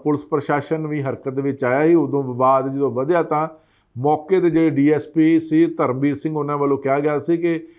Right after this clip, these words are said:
ਪਿੰਡ ਦੇ ਜਿਹੜੇ ਸਰਪੰਚ ਨੇ, ਉਹਨਾਂ ਵੱਲੋਂ ਕੋਈ ਇਹੋ ਜਿਹਾ ਮਤਾ ਪਾਸ ਨਹੀਂ ਕੀਤਾ ਗਿਆ ਸੀ, ਪਰ ਕੁਝ ਨੌਜਵਾਨਾਂ ਨੇ ਕੀਤੀ, ਜਦ ਕਿ ਜਿਹੜੀਆਂ ਪੰਚਾਇਤ ਆ,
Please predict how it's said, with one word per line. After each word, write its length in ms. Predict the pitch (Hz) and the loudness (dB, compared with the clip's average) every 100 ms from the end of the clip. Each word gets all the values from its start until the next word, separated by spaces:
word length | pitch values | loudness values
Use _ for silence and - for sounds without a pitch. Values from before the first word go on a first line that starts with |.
| _ _ _ | _ _ _
ਪਿੰਡ 200 | 165 180 | 0 2
ਦੇ 220 | 190 202 185 | 2 2 4
ਜਿਹੜੇ 280 | 185 185 | 4 4
ਸਰਪੰਚ 580 | 175 160 131 156 165 156 | 2 -2 -2 -2 -2 -2
ਨੇ, 140 | 175 185 | -4 -4
ਉਹਨਾਂ 300 | 165 160 151 | -4 -2 0
ਵੱਲੋਂ 280 | 151 151 139 | 0 0 -4
ਕੋਈ 280 | 147 160 | 0 2
ਇਹੋ 180 | 170 151 | 4 4
ਜਿਹਾ 120 | 156 151 | 2 0
ਮਤਾ 260 | 139 139 | -2 -2
ਪਾਸ 340 | 135 139 135 151 | 0 0 0 -4
ਨਹੀਂ 140 | 160 | -8
ਕੀਤਾ 300 | 151 147 147 | -8 -4 -2
ਗਿਆ 220 | 143 165 | 0 -2
ਸੀ, 240 | 156 170 175 _ _ _ | -2 -6 -8 _ _ _
ਪਰ 100 | 151 | -4
ਕੁਝ 180 | 160 160 | 0 0
ਨੌਜਵਾਨਾਂ 600 | 147 147 160 165 160 156 | 0 0 0 0 0 -2
ਨੇ 80 | 156 | -4
ਕੀਤੀ, 300 | 151 143 185 | -6 -4 0
ਜਦ 200 | 151 139 | 0 -2
ਕਿ 200 | 139 147 | -2 -2
ਜਿਹੜੀਆਂ 300 | 143 147 143 - _ 147 | -2 -4 -6 -12 _ -6
ਪੰਚਾਇਤ 540 | 147 135 147 160 160 | -6 -2 0 2 0
ਆ, 160 | 143 | -2